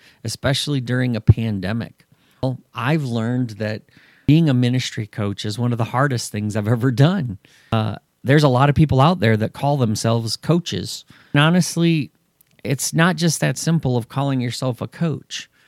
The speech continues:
I've had training. I've had, I've been coached myself. Spent a lot of time developing my skills,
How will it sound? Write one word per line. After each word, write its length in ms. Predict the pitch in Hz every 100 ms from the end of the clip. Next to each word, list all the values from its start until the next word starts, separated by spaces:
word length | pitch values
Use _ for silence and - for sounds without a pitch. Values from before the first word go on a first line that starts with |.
| _ -
I've 80 | 143
had 260 | 170 165
training. 720 | 127 - 123 113 110 135 165 147 -
I've 200 | 117 120
had, 400 | 117 127 131 127 -
I've 260 | 113 120
been 180 | 110 120
coached 500 | 110 - 135 - -
myself. 680 | 123 113 110 - 113 143 - _ _ _ _
Spent 180 | - 156
a 40 |
lot 220 | 123 127
of 60 | 135
time 320 | - 131 131
developing 560 | 120 107 110 127 127 117
my 140 | 101
skills, 720 | 107 - - 120 151 160 -